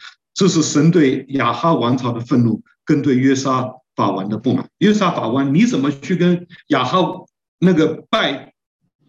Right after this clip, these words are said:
巴力的亚哈王朝一同出兵去对付米沙呢？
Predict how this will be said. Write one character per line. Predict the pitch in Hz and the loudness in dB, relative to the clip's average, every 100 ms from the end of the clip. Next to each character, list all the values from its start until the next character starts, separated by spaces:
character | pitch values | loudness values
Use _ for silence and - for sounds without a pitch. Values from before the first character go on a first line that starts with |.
| _ _ _ _ _ | _ _ _ _ _
巴 | - 185 180 | -4 0 0
力 | 185 185 | 0 0
的 | 135 123 120 - | 0 -2 -4 -2
亚 | 135 | 0
哈 | - - 151 | 0 0 2
王 | 120 120 156 | 2 2 2
朝 | - - | 0 0
一 | 185 | 0
同 | - - 127 | 0 0 -2
出 | - 165 | 0 0
兵 | 156 151 151 _ - | 2 2 0 _ -6
去 | - 143 | 0 2
对 | 180 123 | 2 2
付 | 113 127 117 - | 0 -4 -4 -6
米 | 110 | -10
沙 | - 131 127 | -6 -2 0
呢？ | 113 | 0